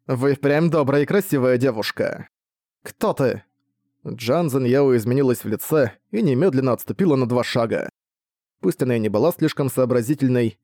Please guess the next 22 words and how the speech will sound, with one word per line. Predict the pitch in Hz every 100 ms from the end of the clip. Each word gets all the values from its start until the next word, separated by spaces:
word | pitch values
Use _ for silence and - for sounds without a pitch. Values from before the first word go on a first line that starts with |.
| _ _ _
но | 120 120
всё | 117 269
же | 208
почувствовала, | 143 120 - 254 - 156 135
что | - 123
здесь | 113 185
что-то | - 123
не | 113
так, | 104 196 -
потому | - 110 175
что | 208 147
у | 120
девушки | 110 190 131 -
напротив | 120 107 226 123 123
не |
только | 117 226 -
изменились | 143 127 151 135 120
выражение | 120 113 135 127
лица | 120 - 131
и |
манера | 123 123 117
речи, | 113 123 - 120 107